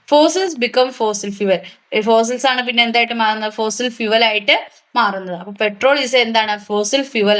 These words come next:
ആണ്. പെട്രോൾ എന്ന് പറയുന്നത് ഒരു ഫോ-, ഫോസിൽ ഫ്യൂവൽ ആണ്. So എന്താണ്? It is energy is ultimately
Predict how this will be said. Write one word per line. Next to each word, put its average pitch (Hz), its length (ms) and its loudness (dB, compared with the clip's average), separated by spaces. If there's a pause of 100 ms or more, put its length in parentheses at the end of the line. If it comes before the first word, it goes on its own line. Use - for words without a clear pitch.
ആണ്. 170 120 -6 (360)
പെട്രോൾ 220 340 2
എന്ന് 226 160 -4
പറയുന്നത് 214 380 -2
ഒരു 269 100 2 (440)
ഫോ-, 226 300 2 (100)
ഫോസിൽ 240 360 2
ഫ്യൂവൽ 220 300 2
ആണ്. 185 100 -8 (100)
So 247 80 4 (420)
എന്താണ്? 208 280 2 (120)
It 214 140 -4
is 226 60 -2 (100)
energy 208 320 0
is 226 160 -2
ultimately 208 520 2